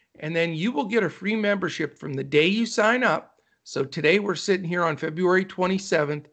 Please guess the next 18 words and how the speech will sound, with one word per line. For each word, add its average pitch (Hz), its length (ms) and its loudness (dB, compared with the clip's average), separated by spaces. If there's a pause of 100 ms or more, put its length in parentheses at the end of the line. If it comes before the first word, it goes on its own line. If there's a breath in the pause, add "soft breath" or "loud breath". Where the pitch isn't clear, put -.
(420)
all 226 300 4
the 269 100 0
way 254 220 0
through 202 300 -4
June 175 440 0
one, 131 380 -2 (240)
free. - 380 -6 (580 soft breath)
I 147 100 -6
mean, 151 460 0 (160)
you 147 140 -4
can't 165 400 2
ask 165 380 0
for 147 100 -4
more 147 240 2
than 151 120 0
that. 156 300 2
That 151 220 2
is 139 360 -4